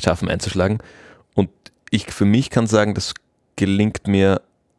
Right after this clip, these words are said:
einerseits, weil ich so früh angekündigt habe, dass ich diese Pause brauchen werde, aber auch, weil dadurch im Team das Bewusstsein gekommen ist und das so ein bisschen zu einem selbstregulierenden Faktor ist. Hätte ich mir das vorgenommen im,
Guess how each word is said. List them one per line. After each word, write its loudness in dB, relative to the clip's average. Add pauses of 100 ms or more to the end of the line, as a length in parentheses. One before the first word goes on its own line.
(1500)
einerseits, 0
weil 0
ich -4
so -2
früh 2
angekündigt -2
habe, -2
dass -6
ich -8
diese -2
Pause 0
brauchen -2
werde, 0 (400)
aber 0
auch, 0
weil 0
dadurch 2 (200)
im -4
Team 0
das -6
Bewusstsein -2
gekommen 0
ist -2 (260)
und -8
das 0
so 2
ein 0
bisschen -2
zu -2
einem 0
selbstregulierenden 2
Faktor -6
ist. -12 (240)
Hätte 4
ich -2
mir 2
das 0
vorgenommen 2
im, 0